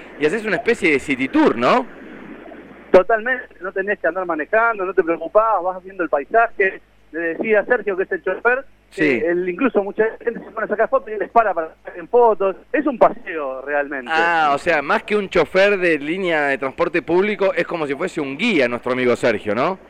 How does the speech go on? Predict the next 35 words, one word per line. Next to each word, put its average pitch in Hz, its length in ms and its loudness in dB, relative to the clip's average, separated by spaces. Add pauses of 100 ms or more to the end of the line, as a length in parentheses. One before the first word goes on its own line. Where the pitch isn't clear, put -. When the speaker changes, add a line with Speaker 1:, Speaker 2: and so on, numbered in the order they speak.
(220)
Speaker 2:
Es - 80 -12
un 247 140 -6
guía 240 180 0
turístico 202 500 2
de 165 60 4
nuestra 165 240 -2
ciudad, 165 320 -2
exactamente. 131 680 -6
Les 135 100 -4
cuenta 147 340 0
cosas, 160 460 2
les 143 120 -2
cuenta - 180 -8
historias. 175 400 2
Eso 202 120 -6
es 202 40 2
de 180 100 0
chiste - 260 -6 (160)
simpático, - 560 -6
te 135 160 -2
digo, 127 320 0
¿eh? - 360 -12
Speaker 1:
¿Y 156 80 -8
siempre 233 340 -2
toca 220 200 -2
el 196 80 -2
mismo 208 260 0
chofer 220 460 0
o 180 100 2
van 185 180 2
variando, 151 440 2
Gus? 156 180 2
¿Cómo 170 180 -2
es 139 140 -4
eso? 110 360 -4